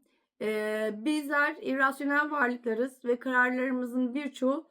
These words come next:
duygusal faktörlerden etkileniyor. Dolayısıyla reklamda ya da kampanyanızda verdiğiniz mesajın yeterince duygusal ilgi uyandırıp uyandırmadığını, bu duygusal etkinin pozitif mi, negatif mi olduğunu, e, ölçümleyebiliyoruz.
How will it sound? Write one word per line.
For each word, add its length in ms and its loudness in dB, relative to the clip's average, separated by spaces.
duygusal 400 -2
faktörlerden 800 -2
etkileniyor. 580 -6
Dolayısıyla 720 -2
reklamda 540 0
ya 180 0
da 100 -8
kampanyanızda 840 -2
verdiğiniz 520 -2
mesajın 500 -6
yeterince 840 -2
duygusal 460 -4
ilgi 240 -6
uyandırıp 520 -2
uyandırmadığını, 840 -2
bu 140 -2
duygusal 520 -2
etkinin 480 -4
pozitif 520 -6
mi, 200 -6
negatif 400 -6
mi 80 -6
olduğunu, 640 -6
e, 40 -8
ölçümleyebiliyoruz. 1120 -4